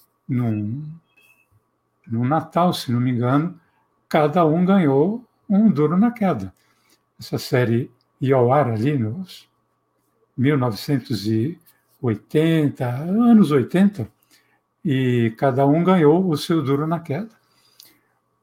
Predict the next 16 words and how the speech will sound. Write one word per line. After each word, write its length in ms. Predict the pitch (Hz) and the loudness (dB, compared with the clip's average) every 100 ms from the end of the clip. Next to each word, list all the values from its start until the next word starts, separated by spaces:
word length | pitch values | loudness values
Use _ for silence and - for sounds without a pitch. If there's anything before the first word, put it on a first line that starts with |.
| - | 0
O 100 | 170 | 2
Duro 240 | 165 233 | 4 6
na 140 | 220 170 | 4 2
Queda 400 | 196 214 185 135 | 2 2 2 -2
tinha 260 | - 196 | 0 0
duas 300 | 160 185 220 | 2 2 4
aberturas. 920 | 196 196 196 - 120 98 104 - - _ _ _ _ _ _ _ _ _ _ _ _ - | 4 2 -2 -2 -4 -6 -10 -20 -20 _ _ _ _ _ _ _ _ _ _ _ _ -2
Uma 480 | 156 170 190 185 - _ _ - | 0 2 0 -2 -8 _ _ -4
com 260 | 156 147 | -2 0
um 200 | 151 143 | 0 -2
tema 320 | 139 147 117 | -4 -2 -2
musical, 680 | 113 113 113 143 143 165 180 - _ _ | 0 0 -2 -2 0 0 -2 -10 _ _
mostrando 1080 | 143 156 - - 151 156 143 147 127 117 107 _ _ | -4 -4 -4 -4 -2 -2 0 0 2 0 -2 _ _
cenas 580 | - - 175 170 135 104 | -8 0 0 0 -2 0
do 80 | 123 | -2
episódio, 680 | 123 165 147 147 160 180 | 0 -2 2 2 0 -4